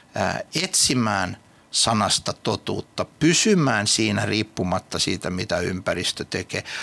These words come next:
arvioimaan kaikki uudet opetukset. Jos tulee tämmöinen kristillinen universalismi vastaan, niin kannattaa kysyä, mitä Raamattu tästä opettaa.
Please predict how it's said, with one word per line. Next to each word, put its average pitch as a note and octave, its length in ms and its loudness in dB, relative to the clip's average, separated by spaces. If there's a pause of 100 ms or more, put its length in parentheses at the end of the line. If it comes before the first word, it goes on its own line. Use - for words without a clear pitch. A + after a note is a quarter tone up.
(160)
arvioimaan C#3 1040 6
kaikki F#3 540 2
uudet C3 380 4
opetukset. A2 460 2
Jos D3 80 2
tulee G3 240 4
tämmöinen E3 380 4
kristillinen D3 520 2
universalismi A2 800 2
vastaan, A2+ 460 2
niin G#2 120 0 (320)
kannattaa D3+ 400 0
kysyä, F3 380 2 (140)
mitä G3 360 0
Raamattu F3+ 420 2
tästä - 340 0
opettaa. - 600 -2